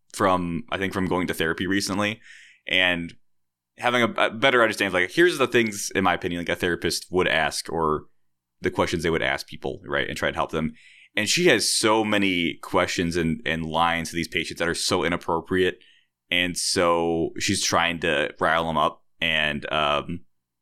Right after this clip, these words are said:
manipulate them. And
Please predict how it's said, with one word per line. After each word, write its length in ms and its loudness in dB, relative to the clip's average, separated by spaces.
manipulate 480 0
them. 300 0
And 540 0